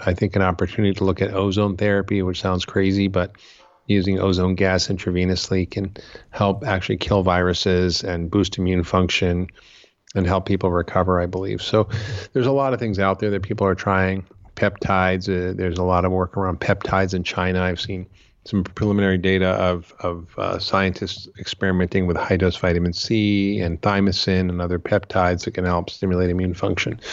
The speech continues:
So I, I think we're gonna be learning more and more, but the basics are the key. If you focus on the basics, your diet, exercise, meditation, yoga, sleep, uh,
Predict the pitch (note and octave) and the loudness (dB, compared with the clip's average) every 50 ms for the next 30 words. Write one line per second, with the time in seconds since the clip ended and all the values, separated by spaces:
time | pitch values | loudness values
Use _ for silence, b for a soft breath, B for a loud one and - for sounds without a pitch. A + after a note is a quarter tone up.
0 | B B B B B B B B B - - C3 C3+ C3+ C#3 A#2+ C#3 C#3 A#2 A#2 | B B B B B B B B B -2 0 0 2 2 2 2 2 2 2 2
1 | G#2+ A2 A2+ G#2+ G#2+ G2+ G2+ G2 F#2+ F#2+ F#2+ F#2+ F#2+ F#2+ F#2+ F#2+ F#2 F2+ F2 F2 | 2 2 2 2 2 2 2 2 2 2 2 2 2 4 4 2 2 2 2 2
2 | F2 F#2 G#2 G2 G2 F#2+ F#2 - G2+ F#2 - G#2+ A#2 A2+ A2 - C3+ A2 - - | 4 4 2 2 2 0 0 0 -2 0 2 2 2 2 0 -2 -4 -4 -4 -8
3 | - - G#2 G2+ G2+ G2+ G#2 G#2 F#2+ F#2+ G2 E2+ - - - G2+ G2 F#2 F2 F2 | -2 0 2 2 4 2 2 0 -2 -4 -8 -8 -8 -6 -2 0 0 0 0 -2
4 | F2 D#2+ - - G2+ F2+ - - - G#2 G2 F#2+ - G#2+ F#2+ - - - G2 F#2 | -4 -6 -6 -6 -6 -6 -4 -2 0 0 0 0 0 -2 -2 -2 -2 0 2 2
5 | F#2 F2 - F#2+ F#2 F2+ - - - - - - - - F#2+ F2+ F2 F#2 F#2 F2+ | 2 2 2 2 2 2 0 0 -4 -4 -4 -6 -2 0 0 0 2 2 2 2
6 | F2 F2 F2 F2 E2+ F2+ - _ - - - _ - - F2+ F2+ - - G2+ - | 4 4 2 2 0 -2 -6 _ -18 -20 -20 _ -10 -6 -6 -6 -4 -6 -10 -8
7 | - - F#2 F2 E2+ F2 F2 E2 E2 F2+ F2+ F2 F2 E2+ - - F#2+ F2 E2 - | -4 -2 0 0 0 0 -2 -4 -2 -2 0 0 -2 -2 -2 0 0 0 0 -2
8 | - - F#2 F2 F2 F2 E2+ E2+ E2 E2+ E2+ F2 F2 E2+ E2+ E2+ F2 F2+ F2 E2+ | -2 -2 -2 -2 -2 -4 -4 -4 -4 -2 0 2 2 2 2 2 0 0 2 2
9 | E2+ E2+ D#2+ - - - - F#2 F#2 F2+ F2 E2+ - - - B B B B B | 2 2 2 0 0 0 0 2 2 4 2 2 0 -4 -14 B B B B B
10 | B B B B B B B B - - - G2 F#2+ F#2 F2+ F2+ F2+ F2+ | B B B B B B B B -6 -2 0 2 2 2 2 2 0 -2